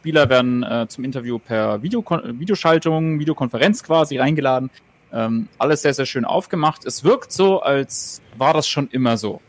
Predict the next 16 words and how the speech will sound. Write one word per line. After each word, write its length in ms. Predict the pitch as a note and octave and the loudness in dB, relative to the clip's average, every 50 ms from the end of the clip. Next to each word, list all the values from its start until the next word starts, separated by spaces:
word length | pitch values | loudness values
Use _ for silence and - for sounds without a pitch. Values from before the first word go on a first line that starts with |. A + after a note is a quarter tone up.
| _ _ | _ _
Bis 200 | D#3+ E3 D#3+ - | 0 0 2 2
darauf, 320 | D#3+ C#3+ C#3 C#3+ C#3 - | 2 4 4 4 4 2
dass 180 | - B2+ - - | 0 -4 -2 0
halt 180 | A#2+ A#2 A2+ | 0 -2 0
im 120 | A2+ A2+ A2+ | -2 -4 -6
Studio 420 | - - C3+ C#3 C#3 C#3+ C#3 C3+ | -4 -6 -6 -2 0 0 2 2
an 160 | - A#2 A#2 | 2 2 2
den, 400 | A#2 A2 A2 A2 G#2+ G#2+ G#2+ A2 - | 2 2 2 0 0 -2 -2 -4 -6
äh, 140 | G#2 F#2+ - | -8 -10 -6
vorgesehenen 520 | - - C3+ B2+ B2 A#2 A#2+ A2+ A2 G#2+ | -2 0 0 0 2 2 2 2 2 2
Plätzen 280 | - A#2+ A2+ - A#2 A2 | 2 0 0 0 -4 -2
keine 220 | - G#2+ G#2 G#2 | 0 0 0 0
Spieler 300 | - - - A2+ A2 G#2 | -2 -2 0 2 2 2
sitzen. 360 | G#2 G#2 G2 - - - A2 - - - _ _ _ | 2 0 -4 -4 -6 -8 -8 -12 -18 -20 _ _ _
Aber 160 | - A2 B2 | 0 2 4
ansonsten, 880 | B2+ C3+ C3 A#2+ C3+ D#3+ F3+ - - - F3+ F3 E3+ F3 F3 - - - | 4 4 4 4 2 2 0 -2 -4 -4 -4 -2 -2 -4 -6 -8 -12 -18